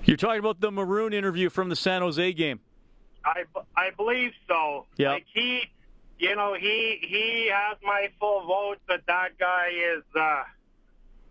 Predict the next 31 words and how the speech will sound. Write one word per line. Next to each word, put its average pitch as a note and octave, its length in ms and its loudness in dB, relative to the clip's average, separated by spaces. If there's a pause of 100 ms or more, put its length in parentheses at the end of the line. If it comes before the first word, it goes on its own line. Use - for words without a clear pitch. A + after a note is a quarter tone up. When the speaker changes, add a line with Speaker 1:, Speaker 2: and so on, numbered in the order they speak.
(360)
Speaker 2:
that G#3+ 320 0
guy's A3 300 -2
a F#3 60 -2
good G3 300 -2
leader, F#3 460 -2
and D#3+ 140 -6
that's F3+ 340 -2
actually F3+ 720 -2
probably E3+ 640 -2
the D#3 160 -4
best, D#3+ 380 -2 (280)
uh, C#3 360 0 (400)
the D3 80 -6
best D3+ 340 -2 (380)
acquisition C#3+ 640 -6
we C#3 120 -4
got C#3 360 -2
there C3 240 -2 (100)
from C3 400 -2 (600)
Speaker 1:
From B2 220 2
the A#2 60 0
Ducks, A#2+ 320 0
Speaker 2:
from, G#3 120 2
Speaker 1:
yeah. A#2 120 -2 (800)
Speaker 2:
from D#3+ 200 -4
the D#3+ 100 -2
trade E3 480 -2
deadline. D3+ 480 -2
And D#3 100 -6
we D#3+ 120 -4
just, F#3+ 240 -2